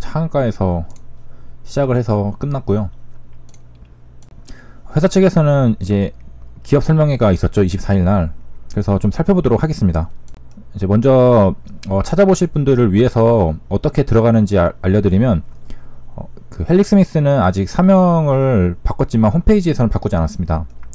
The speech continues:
그래서 뭐 헬릭스믹스를 검색하시던가 바이로메드로 검색하시면 홈페이지는 바이로메드라고 나와 있는 이런 곳으로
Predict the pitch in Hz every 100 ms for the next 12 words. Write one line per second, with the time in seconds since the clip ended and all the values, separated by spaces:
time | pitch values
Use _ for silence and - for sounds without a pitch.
0 | - 95 90 82 - - - - - -
1 | 185 - 180 160 131 117 92 - 113 -
2 | 117 95 101 120 - 107 127 135 113 98
3 | 92 - - 120 131 131 113 - - -
4 | - - - 185 220 208 196 151 143 127
5 | 127 185 - - - - - 101 139 156
6 | 120 107 92 92 95 85 92 90 82 104
7 | 139 - - - - - - - - -
8 | - - - 113 117 117 - 98 110